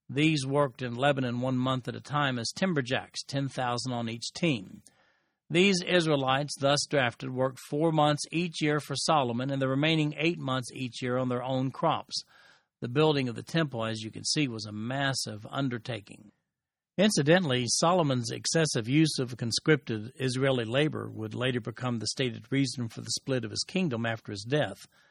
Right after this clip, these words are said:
Jeroboam, who was superintendent of conscripted labor, he later heads the movement in First Kings chapter twelve, verses one through fifteen, to seek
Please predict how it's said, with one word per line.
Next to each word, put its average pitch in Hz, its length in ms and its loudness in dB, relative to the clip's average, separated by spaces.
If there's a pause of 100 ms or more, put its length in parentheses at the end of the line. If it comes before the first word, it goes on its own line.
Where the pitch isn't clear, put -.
(520)
Jeroboam, 151 640 6
who 139 140 2
was 123 260 0
superintendent 151 760 0
of 117 140 -4
conscripted 113 640 -4
labor, 107 380 -6 (640)
he 165 160 2
later 170 340 2
heads 143 360 2
the 117 80 -4
movement 135 480 2
in 113 160 -4
First 135 320 -4
Kings 127 320 -4
chapter 123 300 -6
twelve, 135 360 0
verses 117 320 -4
one 123 180 -2
through 113 160 -8
fifteen, 123 560 -2 (520)
to 135 300 2
seek 180 300 2